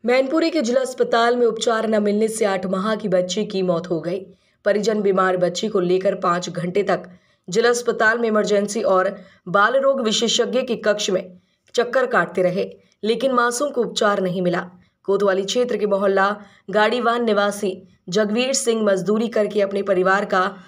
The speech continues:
भरण पोषण करते हैं। जगवीर सिंह की आठ माह की पुत्री छाया पिछले दो दिनों से बीमार थी। उसे पेट दर्द के साथ दस्त हो रहे थे।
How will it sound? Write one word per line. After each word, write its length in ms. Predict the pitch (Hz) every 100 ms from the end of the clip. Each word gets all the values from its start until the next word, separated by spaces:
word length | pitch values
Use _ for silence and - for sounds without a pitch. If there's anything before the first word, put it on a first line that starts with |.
| - -
भरण 320 | 185 208 262
पोषण 400 | 269 208 202 208
करते 320 | 190 165 180
हैं। 380 | 185 190 185 - _ -
जगवीर 380 | 185 180 180 180
सिंह 220 | 214 220
की 120 | 220
आठ 260 | 185 180 180
माह 220 | 175 214
की 140 | 214
पुत्री 520 | - 185 185 185 214 - _ _ _
छाया 320 | - 220 254
पिछले 320 | 269 220 214
दो 180 | 214 208
दिनों 240 | 196 190 190
से 340 | - 190 - _ -
बीमार 320 | 180 175 151
थी। 320 | 147 196 185 - _ _ _ -
उसे 220 | 226 302
पेट 300 | 302 269 269
दर्द 300 | 262 233 240
के 140 | - 262
साथ 220 | 262 254 262 - _ -
दस्त 300 | 180 233 233
हो 180 | 214 190
रहे 240 | 180 190 190
थे। 180 | 202 -